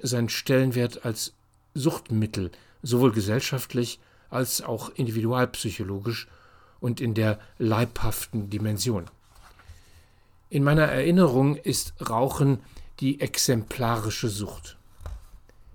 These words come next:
Der Zwang, es zu tun, in Erwartung einer Erfüllung,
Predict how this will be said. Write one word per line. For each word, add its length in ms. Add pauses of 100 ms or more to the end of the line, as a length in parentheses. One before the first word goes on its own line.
Der 260
Zwang, 720
es 280
zu 120
tun, 560
in 120
Erwartung 440
einer 220
Erfüllung, 640